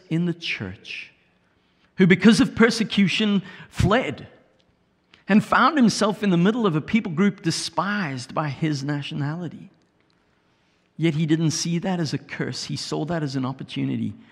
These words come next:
to preach. God, would you help us wherever we might find ourselves,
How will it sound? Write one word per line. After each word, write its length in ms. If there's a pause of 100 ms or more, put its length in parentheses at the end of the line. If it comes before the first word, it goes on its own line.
(180)
to 80
preach. 680 (1040)
God, 180
would 160
you 80
help 340
us 460 (500)
wherever 320
we 220
might 360
find 360
ourselves, 680